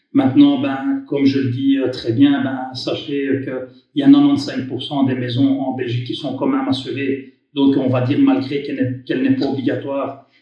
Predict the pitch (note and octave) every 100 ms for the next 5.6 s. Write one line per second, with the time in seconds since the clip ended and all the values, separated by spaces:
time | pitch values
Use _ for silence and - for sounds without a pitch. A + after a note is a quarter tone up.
0 | _ C#3+ C#3 B2 D3 C#3+ C#3 C3 A#2+ A#2+
1 | D3 A#2+ C3 A#2+ B2+ C#3 C3+ B2 B2+ -
2 | - - - C3 C3+ - D3 - - B2
3 | C#3+ C#3 C3 B2+ - - A#2 C3+ C#3 D3
4 | - - C3+ C#3 C3 A#2+ C3 C3+ C3+ B2
5 | - A#2+ C3+ C3+ C3+